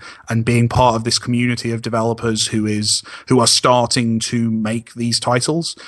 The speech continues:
Um, and I also, I think commercially it makes sense as well. I think it does. I think it can work. And I think, I think the, the,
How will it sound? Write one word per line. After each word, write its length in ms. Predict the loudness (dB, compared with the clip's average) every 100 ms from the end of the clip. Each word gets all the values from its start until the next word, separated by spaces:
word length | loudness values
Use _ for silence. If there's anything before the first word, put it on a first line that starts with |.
| -20 -20 -4
Um, 600 | 2 4 4 4 0 -2 -10 _ _ _ _ -20 _ _ _ _
and 120 | 2 4
I 100 | 4
also, 300 | 2 0 2
I 100 | 0
think 380 | 0 -4 -6
commercially 440 | -4 -2 0 0 0
it 40 |
makes 240 | -2 -4 -4
sense 180 | -4
as 80 | 0
well. 100 | 2
I 40 | 2
think 180 | 0
it 100 | -4
does. 400 | 2 2 2 0 -4
I 80 | -4
think 160 | -4
it 80 | -4
can 320 | -2 0 0
work. 440 | 0 0 -2 -12 -10
And 100 | -6
I 60 | -6
think, 600 | -4 -4 -4 -6 -14 -20 _
I 80 | -4
think 220 | -2 -2
the, 120 | -2
the, 280 | -4 -6 -6